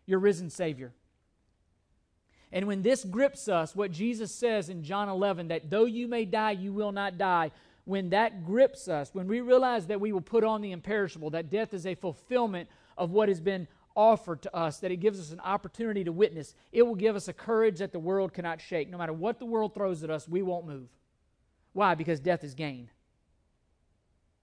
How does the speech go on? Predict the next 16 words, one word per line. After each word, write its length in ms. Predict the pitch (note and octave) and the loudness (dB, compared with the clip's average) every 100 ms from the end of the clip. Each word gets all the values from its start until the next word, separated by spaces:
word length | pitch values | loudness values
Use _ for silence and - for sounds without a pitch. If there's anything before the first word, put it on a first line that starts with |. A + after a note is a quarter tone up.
| _ _ _ _ _ _ _ _ _ _ _ _ _ _ _ _ _ _ _ _ - | _ _ _ _ _ _ _ _ _ _ _ _ _ _ _ _ _ _ _ _ -4
And 120 | G3 | 2
I, 140 | A3 | 2
I, 280 | A3+ G3+ G#3+ | 2 2 2
I 20 | |
just 180 | G3+ G#3+ | 0 -2
ask 320 | G#3+ A#3 A#3 | 2 2 0
you 80 | A#3 | -2
to 80 | A3 | -2
examine 500 | F#3+ D#3+ G#3+ A3 A3 | -2 -4 -4 -2 -4
yourselves. 520 | G#3+ - F#3+ E3 C#3 | -6 -2 0 0 -2
Do 340 | D3 G#3 B3+ | -4 -2 0
you 320 | C4 A3+ A#3+ A#3 | -2 -4 -4 -4
share 560 | - - A#3 G#3+ G#3+ | -8 -4 0 2 0
these 320 | F#3+ G3+ G#3 | -2 -4 -6
biblical 540 | D#3 F#3+ F#3+ G3+ - G3 | 0 0 2 0 -2 -6
priorities? 680 | - F3+ E3 D3 B2+ A#2+ | -2 0 0 -2 -6 -12